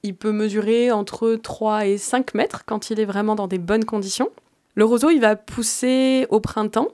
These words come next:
et pendant l'été. Et ensuite, en hiver, la plante qui est en dehors de l'eau, donc la tige vraiment qu'on connaît avec le plumeau, elle va mourir.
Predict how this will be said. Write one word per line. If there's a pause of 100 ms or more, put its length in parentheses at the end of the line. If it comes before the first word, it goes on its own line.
(540)
et
pendant
l'été. (680)
Et
ensuite,
en
hiver,
la
plante
qui
est
en
dehors
de
l'eau,
donc
la
tige
vraiment
qu'on
connaît
avec
le
plumeau,
elle
va
mourir.